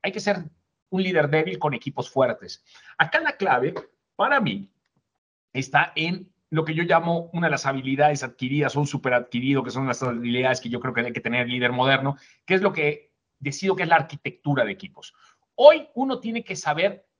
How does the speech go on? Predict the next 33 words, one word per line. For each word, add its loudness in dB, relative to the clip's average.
no 2
solo 6
entrevistar, 2
reclutar. 0
Tú -16
te-, -6
tienes -10
que -14
saber 0
qué -4
personas, 0
con -4
qué -2
fortalezas, 0
para 2
qué -2
puesto, 0
contratar 0
talento -2
y -2
saber, 0
Efraín, -4
que 6
el 4
mejor 4
talento 0
es 0
complicado, -4
o -6
sea, 0
es -6
conflictivo, -2
¿no? -2